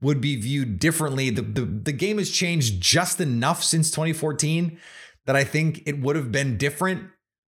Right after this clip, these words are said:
But Johnny Manziel was Johnny Manziel's biggest problem, not his talent or anything like that.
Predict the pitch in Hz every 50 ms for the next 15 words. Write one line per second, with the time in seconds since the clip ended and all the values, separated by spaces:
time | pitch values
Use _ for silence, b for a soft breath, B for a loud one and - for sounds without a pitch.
0 | _ _ _ _ _ _ _ _ _ _ _ _ _ - 113 107 160 151 117 -
1 | 208 233 220 160 139 127 113 98 156 135 113 101 95 104 101 90 90 - 127 117
2 | 110 104 101 101 95 95 123 117 101 82 110 104 95 101 - - 92 98 85 85
3 | 82 90 92 104 113 135 131 120 117 - - - _ _ _ _ _ _ - -
4 | 123 123 101 - - - 120 110 104 104 104 120 123 120 120 120 101 - 101 101
5 | 98 95 90 - 98 85 73 - -